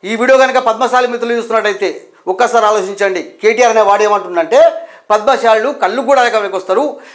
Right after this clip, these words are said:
వీళ్ళ రాజకీయం మొత్తం కళ్ళు గూడాల కాడనే, వీళ్ళు కళ్ళు గూడాలు పెడితే అయిపోయిన విధంగా మాట్లాడుతున్నారు. ఓ పద్మశాలి సమాజమా, ఓ పద్మశాలి సమాజమా, మనకు రక్తం మరుగుతలేదా మన కళ్ళు గూడాలోళ్ళమా?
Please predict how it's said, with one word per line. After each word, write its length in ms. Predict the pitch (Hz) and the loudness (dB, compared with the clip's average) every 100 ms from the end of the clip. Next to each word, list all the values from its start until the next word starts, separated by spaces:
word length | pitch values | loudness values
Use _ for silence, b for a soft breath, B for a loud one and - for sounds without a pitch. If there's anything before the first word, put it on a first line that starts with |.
| B | B
వీళ్ళ 140 | 208 190 | 0 2
రాజకీయం 400 | 240 254 269 254 | 0 0 0 0
మొత్తం 200 | 254 240 | 0 -2
కళ్ళు 260 | 160 180 | -2 -4
గూడాల 280 | 254 285 262 | -2 0 0
కాడనే, 500 | 240 190 190 311 - B B | 0 -2 2 0 0 B B
వీళ్ళు 160 | 208 254 | -6 -4
కళ్ళు 280 | 233 214 285 | -2 -2 0
గూడాలు 300 | 311 302 285 | 2 4 4
పెడితే 240 | 269 262 | 2 2
అయిపోయిన 300 | 240 233 220 | 0 0 -2
విధంగా 260 | 202 254 277 | -2 -4 0
మాట్లాడుతున్నారు. 540 | 226 190 - 165 139 B B B - | 0 -2 -6 -10 -16 B B B 2
ఓ 120 | 247 | 2
పద్మశాలి 480 | 269 233 277 269 269 | 4 2 2 2 2
సమాజమా, 600 | 262 269 285 285 254 - - _ _ _ _ _ _ _ _ _ _ _ b b b | 2 4 4 2 0 -4 -14 _ _ _ _ _ _ _ _ _ _ _ b b b
ఓ 120 | 233 | 2
పద్మశాలి 500 | 247 233 277 247 262 | 4 2 4 2 2
సమాజమా, 500 | 240 240 247 254 202 B B 196 | 2 2 4 2 0 B B 0
మనకు 160 | 226 | 2
రక్తం 300 | 214 214 277 | 2 2 2
మరుగుతలేదా 600 | 254 254 254 254 226 269 - B 190 | 2 2 2 2 4 0 -4 B -2
మన 140 | 233 | -2
కళ్ళు 240 | 214 214 | 0 -2
గూడాలోళ్ళమా? 640 | 233 254 214 160 135 - | 0 2 2 0 -2 -6